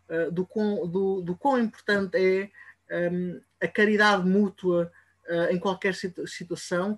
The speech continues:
sobretudo em situações em que se está, em que se discorda. Porque é, é fácil, como eu disse a um colega nosso que teve dificuldade em entender-me, é, é fácil, é, é fácil conviver com quem concorda connosco,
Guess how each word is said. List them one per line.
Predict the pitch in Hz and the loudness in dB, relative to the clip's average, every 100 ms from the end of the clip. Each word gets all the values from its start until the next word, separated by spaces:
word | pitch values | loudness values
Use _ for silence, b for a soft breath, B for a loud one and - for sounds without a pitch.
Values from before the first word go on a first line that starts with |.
| B | B
sobretudo | - - 269 247 214 226 233 233 240 | -16 -4 -2 -2 -2 0 0 2 0
em | 214 | 0
situações | 233 220 208 - 220 233 214 | -4 -6 -6 -4 -2 0 0
em | 214 | -2
que | |
se | - | -4
está, | - - | -6 -2
em | 208 | -2
que | - | -4
se | - | -14
discorda. | - 202 160 139 135 _ B B B B - | -6 -2 -2 -2 -12 _ B B B B -8
Porque | 202 226 | 0 4
é, | 220 202 | 4 2
é | |
fácil, | - 254 240 247 - B | 2 0 0 -6 -6 B
como | - 208 | -2 0
eu | 220 | 2
disse | 226 220 | 0 0
a | |
um | 233 214 | -2 0
colega | 226 220 208 | 2 2 2
nosso | 202 196 190 - 185 - b b | 0 0 0 -4 -10 -10 b b
que | - | 0
teve | 202 185 | 2 2
dificuldade | - - 180 190 190 | -2 -4 0 2 2
em | |
entender-me, | 180 185 175 170 180 196 214 B B - | -2 -2 0 2 2 0 -4 B B -6
é, | 185 - 180 | -4 -2 -2
é | |
fácil, | - 233 226 - 233 226 214 | 0 2 2 0 -2 -2 -4
é, | 190 196 196 - | -2 -2 -2 -4
é | 175 | -4
fácil | 233 226 - 226 220 214 B B | -2 -4 -4 -4 -4 -6 B B
conviver | 208 196 214 208 220 | -2 0 2 4 2
com | 220 208 185 | 0 -6 -4
quem | 208 202 | -2 -2
concorda | 190 185 190 196 185 | -4 -6 -2 -4 -4
connosco, | 175 165 165 185 - | -4 -2 -2 -2 -6